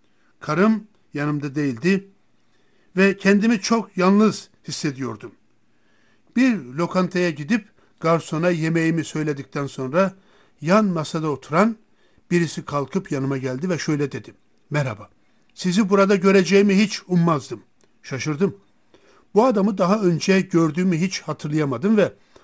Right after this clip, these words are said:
bunu ona söyledim. O da "Sizinle daha önce tanışmadık. Hatta sizi hiç görmedim ancak sizi radyoda dinliyordum." dedi. "Oturabilir miyim?" Sonra oturdu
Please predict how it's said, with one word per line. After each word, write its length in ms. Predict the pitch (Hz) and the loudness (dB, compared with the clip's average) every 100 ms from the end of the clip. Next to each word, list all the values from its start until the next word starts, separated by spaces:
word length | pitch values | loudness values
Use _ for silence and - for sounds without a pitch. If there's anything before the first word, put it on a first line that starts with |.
| _ - | _ 0
bunu 200 | 170 147 | 0 0
ona 160 | 139 | -2
söyledim. 460 | 120 135 113 107 113 _ _ _ _ _ _ _ _ - | -6 -8 -8 -12 -20 _ _ _ _ _ _ _ _ -4
O 140 | 165 | 0
da 160 | 170 208 | 2 2
"Sizinle 580 | - 175 165 220 214 151 - _ - | 0 -2 2 4 4 0 -6 _ -6
daha 220 | 147 175 | -2 0
önce 380 | 165 151 180 180 | 0 0 -2 -4
tanışmadık. 600 | - 156 - 127 113 - | -2 -4 -4 -8 -10 -8
Hatta 400 | 131 - 240 - _ _ _ | -6 0 0 0 _ _ _
sizi 360 | - 175 190 170 | -10 -4 -2 -2
hiç 220 | 202 - | -2 0
görmedim 480 | 226 233 196 135 135 | 4 4 4 0 -4
ancak 380 | 147 165 220 - _ - | -2 0 0 -2 _ -10
sizi 420 | - 170 202 175 | -4 0 0 0
radyoda 600 | 160 165 165 165 208 151 - - | 2 2 0 2 2 2 -2 0
dinliyordum." 520 | 160 147 131 113 117 | 2 2 0 -4 -10
dedi. 240 | 113 - _ _ _ _ _ _ _ - | -12 -16 _ _ _ _ _ _ _ -6
"Oturabilir 540 | 160 175 170 170 190 | -2 0 0 4 4
miyim?" 260 | 156 107 95 _ _ _ _ _ _ | 4 -4 -12 _ _ _ _ _ _
Sonra 540 | - 220 190 180 214 208 | -2 0 4 4 2 -2
oturdu 640 | 160 - 151 127 190 175 | -8 -6 -6 2 2 2